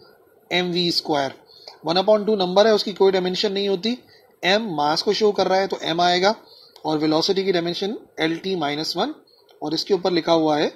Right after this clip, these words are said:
square, तो ये हो जाएगा एम एल स्क्वायर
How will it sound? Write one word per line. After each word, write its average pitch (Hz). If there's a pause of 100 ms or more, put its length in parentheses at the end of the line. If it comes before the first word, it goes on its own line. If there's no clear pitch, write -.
(600)
square, 139 (560)
तो 160
ये 160
हो 170
जाएगा 160 (140)
एम 160 (1300)
एल 165
स्क्वायर 160